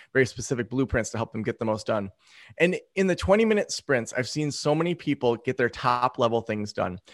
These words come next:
There was one lady who had been wanting to start a consulting business. And in her twenty minute sprint, she named the consulting business. She bought the U R L.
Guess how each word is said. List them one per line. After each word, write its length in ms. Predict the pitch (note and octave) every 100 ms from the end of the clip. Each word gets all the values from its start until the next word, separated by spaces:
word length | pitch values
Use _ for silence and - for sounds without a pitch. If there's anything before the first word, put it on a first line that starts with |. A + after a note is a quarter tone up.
| -
There 80 | -
was 140 | C#3
one 160 | D#3+ F3
lady 260 | D#3+ D3+
who 260 | C3+ D3 C#3+
had 140 | C3
been 140 | A#2+ B2+
wanting 240 | B2+ B2+
to 80 | A#2
start 340 | - B2+ A#2+
a 60 | A2
consulting 500 | A2 G#2+ A#2+ B2 A2+
business. 420 | G2+ F#2+ F2+ F#2+ -
And 100 | C#3
in 80 |
her 160 | C#3 D#3+
twenty 300 | D3+ D3+ D#3+
minute 240 | D#3 A2+
sprint, 280 | - - D#3+ - - - - _
she 220 | - C#3+
named 340 | C3+ C3 D3+
the 120 | D#3 D#3
consulting 480 | D3 C3 A#2+ - A2+
business. 420 | A2 A#2 C3 - _
She 180 | - -
bought 380 | B2 A2+ C3 D3+
the 80 | D3
U 180 | C#3
R 160 | B2 G#2+
L. 300 | G2 G#2+ -